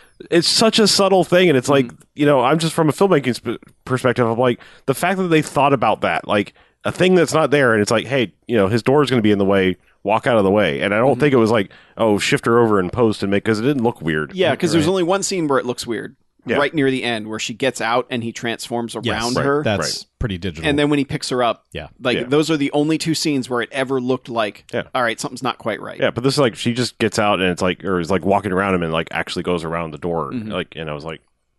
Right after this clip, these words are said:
Speaker 1: "Damn, that's, that's cool." 'Cause it's not, it's not car version of Bumblebee where it's a real door.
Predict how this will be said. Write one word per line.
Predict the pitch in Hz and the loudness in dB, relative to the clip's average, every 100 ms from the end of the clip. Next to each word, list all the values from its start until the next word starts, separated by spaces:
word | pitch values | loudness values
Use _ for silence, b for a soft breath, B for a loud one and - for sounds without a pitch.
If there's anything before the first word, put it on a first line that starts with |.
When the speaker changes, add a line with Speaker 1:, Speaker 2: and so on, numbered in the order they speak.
| - | -14
Speaker 1:
"Damn, | 123 120 - 76 | -10 -12 -12 -18
that's, | - - - | -16 -16 -16
that's | - - | -16 -14
cool." | - 131 - - - | -6 -6 -6 -10 -6
'Cause | 113 | -4
it's | 113 | -2
not, | 143 143 - - - | 0 -2 -4 -12 -6
it's | 127 | -2
not | 120 | -2
car | - 170 143 | 0 2 2
version | 101 101 92 | 2 0 0
of | 82 | -2
Bumblebee | 85 80 85 | -4 -4 -4
where | 85 82 | -4 -6
it's | - | -6
a | |
real | 85 90 | -4 -2
door. | 80 107 71 | 0 -2 -2